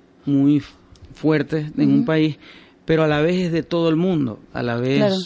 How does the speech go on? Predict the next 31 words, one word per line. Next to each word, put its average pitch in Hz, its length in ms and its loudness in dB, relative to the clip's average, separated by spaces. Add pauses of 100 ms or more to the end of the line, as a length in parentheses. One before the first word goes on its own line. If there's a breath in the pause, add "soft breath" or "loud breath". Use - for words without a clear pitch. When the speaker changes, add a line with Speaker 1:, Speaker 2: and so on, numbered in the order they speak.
(120)
Speaker 1:
eh, 135 320 0
somos 143 300 0
ciudadanos 143 440 0
del 143 120 2
mundo 165 420 2
y 156 100 0
nos 147 140 0
podemos 147 320 0
conectar 151 520 0
con 143 180 2
este 143 260 -2
lenguaje 139 420 2
tan 139 160 -2
hermoso 131 400 -2
que 123 100 -6
es 117 40 -6
la 127 80 -6
música. 120 400 -4 (380 loud breath)
Speaker 2:
Claro. 151 160 0
Speaker 1:
Bueno, 147 80 0
ese 143 180 -2
tema 156 300 0
fue 143 260 -2
una 131 240 -2
locura, 107 420 -8
de, 104 100 -10
realmente 120 460 -2
cerramos 143 460 0
la 147 100 -4
calle 139 220 -2
Preciado, 147 760 0